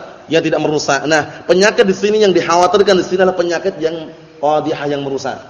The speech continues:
Nah, barakallahu fiikum, penyakit yang merusak. Mau salah ya?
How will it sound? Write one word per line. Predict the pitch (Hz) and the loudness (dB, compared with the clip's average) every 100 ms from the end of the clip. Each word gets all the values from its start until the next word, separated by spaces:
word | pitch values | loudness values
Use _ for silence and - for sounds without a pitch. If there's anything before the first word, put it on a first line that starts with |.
| - - _ _ | -20 -20 _ _
Nah, | 127 127 | -8 -4
barakallahu | 131 127 131 127 | -4 -2 -2 -2
fiikum, | 135 156 175 | -4 -4 -4
penyakit | 160 156 143 | -2 -2 -2
yang | 151 165 226 - - - - | 0 0 0 -6 -12 -8 -4
merusak. | 156 151 139 117 - - | 0 2 2 0 -4 -2
Mau | 143 175 | 2 4
salah | 190 202 | 4 4
ya? | 180 | 4